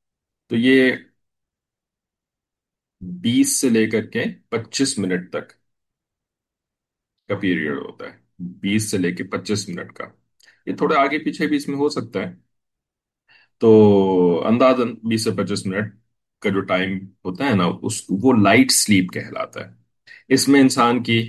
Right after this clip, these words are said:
हार्ट बीट जो होती है, वो और कम हो जाती है, सांस की रफ्तार जो है, breathing rate, वो भी और कम हो जाता है,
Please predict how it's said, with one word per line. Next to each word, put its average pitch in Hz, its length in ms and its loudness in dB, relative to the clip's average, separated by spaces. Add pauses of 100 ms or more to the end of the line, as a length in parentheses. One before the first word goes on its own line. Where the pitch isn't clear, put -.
(240)
हार्ट 101 220 2
बीट 101 240 0
जो 101 80 -8
होती 90 240 -6
है, 90 80 0
वो 87 300 -4
और 101 260 0
कम 104 140 2
हो 95 120 -2
जाती 82 380 -8
है, 73 500 -10
सांस 92 440 -2
की 87 400 -4
रफ्तार 85 400 -6
जो 85 140 -8
है, 78 140 -8
breathing 90 480 0
rate, 80 260 -6
वो 107 100 2
भी 113 100 2
और 98 280 2
कम 92 100 -6
हो 90 100 -6
जाता - 340 -10
है, - 60 -12